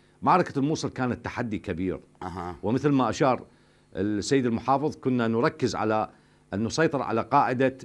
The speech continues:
Speaker 1: القيارة. قاعدة القيارة تعتبر هدف استراتيجي مهم، لأن هي تعتبر قاعدة مادية، وفي نفس الوقت، آه، عندما تسيطر على هذه القاعدة ستكون هي مهبط للطائرات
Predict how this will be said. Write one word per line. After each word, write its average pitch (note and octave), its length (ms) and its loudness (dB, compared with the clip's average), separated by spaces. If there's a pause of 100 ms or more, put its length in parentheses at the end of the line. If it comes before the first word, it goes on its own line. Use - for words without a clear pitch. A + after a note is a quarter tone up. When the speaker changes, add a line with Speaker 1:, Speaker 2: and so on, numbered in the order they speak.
Speaker 1:
القيارة. F#2+ 640 2 (100)
قاعدة C3 340 0
القيارة A#2 380 2
تعتبر G#2+ 480 -4
هدف A#2+ 240 -2
استراتيجي A2 580 -4
مهم، F2+ 340 -2 (500)
لأن G2 180 0
هي G#2+ 100 2
تعتبر G#2+ 380 -2
قاعدة A#2+ 360 4
مادية، A2+ 540 0 (320)
وفي G2 220 -2
نفس A#2 240 -2
الوقت، B2+ 340 0 (440)
آه، F2+ 260 -2
عندما G#2+ 280 0
تسيطر D3+ 440 0
على A#2 160 2
هذه G#2 280 2
القاعدة F#2+ 580 -2
ستكون A2 500 -2
هي G#2+ 180 0
مهبط B2 360 -2
للطائرات G2 720 -2